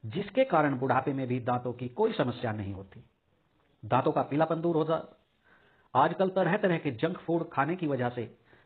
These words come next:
दांतों में पीलेपन की समस्या हो गई है। नीम की दातून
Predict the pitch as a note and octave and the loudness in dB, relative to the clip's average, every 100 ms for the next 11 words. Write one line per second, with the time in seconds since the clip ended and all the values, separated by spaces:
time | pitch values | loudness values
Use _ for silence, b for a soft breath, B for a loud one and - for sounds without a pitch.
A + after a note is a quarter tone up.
0 | b A2+ C#3 E3 D#3+ D#3 A3+ G#3 F#3 C#3+ | b 2 2 2 0 -2 -2 0 2 0
1 | B2+ B2 A#2+ A#2 A#2 G2+ G2+ G#2 G2+ - | -2 -8 -8 -6 -4 -4 -4 -8 -10 -14
2 | _ _ _ _ _ A#2+ C3 D3+ D#3 D#3 | _ _ _ _ _ -2 0 0 0 -2
3 | D#3 B B A#2 C3 C3 D#3+ D#3+ | -4 B B 2 4 4 0 0